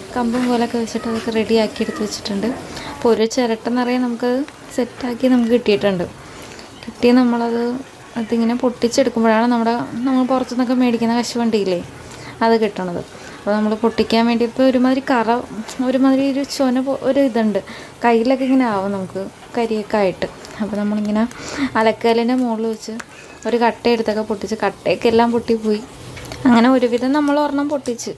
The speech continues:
അത് ഇത്തിരി കരിഞ്ഞും പോയെന്ന് തോന്നുന്നു. ലാസ്റ്റ് നമ്മൾ പൊട്ടിച്ച് അതിൽ നിന്ന് കുറച്ചെടുത്ത്, കുറച്ച് കരിഞ്ഞു പോയി. എന്നിട്ട് നമ്മളെടുത്ത് നോക്കി അത് കുറേ പയ്യെ.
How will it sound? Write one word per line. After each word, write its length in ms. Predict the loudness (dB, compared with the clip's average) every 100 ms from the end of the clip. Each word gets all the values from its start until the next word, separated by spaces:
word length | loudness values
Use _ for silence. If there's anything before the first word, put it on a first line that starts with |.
| -10
അത് 160 | -8 -6
ഇത്തിരി 220 | -6 0
കരിഞ്ഞും 460 | 2 4 2 0
പോയെന്ന് 300 | 2 2 4
തോന്നുന്നു. 300 | 6 4 -2 -16 -20 -20 -20 -12
ലാസ്റ്റ് 320 | -10 -10 -10
നമ്മൾ 180 | -8 -4
പൊട്ടിച്ച് 360 | -4 0 2
അതിൽ 80 | 4
നിന്ന് 120 | 4 2
കുറച്ചെടുത്ത്, 460 | 0 0 0 0 -2
കുറച്ച് 260 | -2 -2
കരിഞ്ഞു 360 | 0 2 2 0
പോയി. 180 | 0 -2 -6 -2
എന്നിട്ട് 340 | 0 0 -2
നമ്മളെടുത്ത് 480 | -2 -2 -2 -2 0
നോക്കി 400 | 2 2 0 2
അത് 120 | 4 4
കുറേ 220 | 0 -4
പയ്യെ. 320 | -6 -4 -4